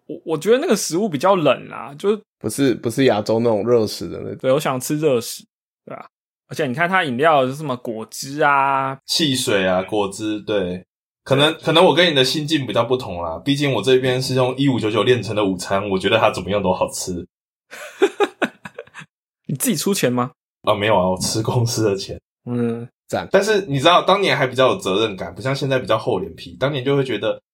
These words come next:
Speaker 3: 哇，
Speaker 2: 嗯。
Speaker 3: 取之于公司，
Speaker 2: 公司
Speaker 3: 用之于公司。
Speaker 2: 帮我出钱。
Speaker 3: 对，公司帮我出钱，
Speaker 2: Every，
Speaker 3: 是公司
Speaker 2: every penny counts。
Speaker 3: 赏我的午餐，这样，对，对，对，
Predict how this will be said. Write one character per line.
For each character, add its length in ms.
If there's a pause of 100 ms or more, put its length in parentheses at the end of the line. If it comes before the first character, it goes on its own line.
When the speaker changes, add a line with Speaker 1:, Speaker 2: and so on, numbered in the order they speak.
(140)
Speaker 3:
哇， 400
Speaker 2:
嗯。 40
Speaker 3:
取 220
之 120
于 120
公 180
司， 160
Speaker 2:
公 100
司 160
Speaker 3:
用 80
之 60
于 20
公 0
司。 100
Speaker 2:
帮 20
我 100
出 0
钱。 460
Speaker 3:
对， 440
公 200
司 180
帮 120
我 120
出 140
钱， 100
Speaker 2:
Every， 220
Speaker 3:
是 140
公 220
司 140
Speaker 2:
every 100
penny 280
counts。 0
Speaker 3:
赏 180
我 80
的 100
午 100
餐， 420
这 80
样， 180
对， 140
对， 100
对， 160